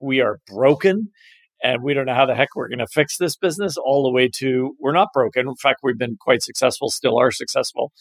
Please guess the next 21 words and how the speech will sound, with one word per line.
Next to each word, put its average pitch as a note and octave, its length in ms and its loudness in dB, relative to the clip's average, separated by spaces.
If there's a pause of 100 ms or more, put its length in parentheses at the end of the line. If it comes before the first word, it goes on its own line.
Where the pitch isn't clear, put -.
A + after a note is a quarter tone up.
(320)
but D#3 100 2
the C#3+ 80 2
world's C3 300 0
changing G#2+ 500 0
and G2 100 -10
we G#2+ 100 -6
need G#2+ 200 -6
to G#2+ 180 -4
adapt - 420 -2
to G#2 260 -4
that." - 400 -4 (520)
And A#2 400 -4
so, C#3+ 340 0 (100)
in D3 160 0
a C#3+ 80 0
nutshell, C#3+ 500 2
that's B2+ 200 0
been B2 180 -6
my A2 180 -2 (140)
career F#2+ 180 0
path. - 380 -10